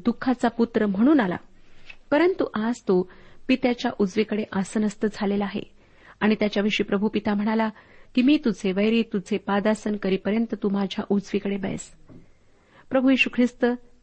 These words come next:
त्या पदासह या पृथ्वीवर एक दिवस पुन्हा येईल.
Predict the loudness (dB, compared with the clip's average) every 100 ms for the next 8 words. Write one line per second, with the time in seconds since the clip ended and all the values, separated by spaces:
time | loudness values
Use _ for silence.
0 | _ 0 2 0 0 0 0 -2 0 0
1 | -4 -14 -20 -2 0 2 0 0 0 0
2 | 0 -2 0 -2 -4 -4 -2 -2 -2 -4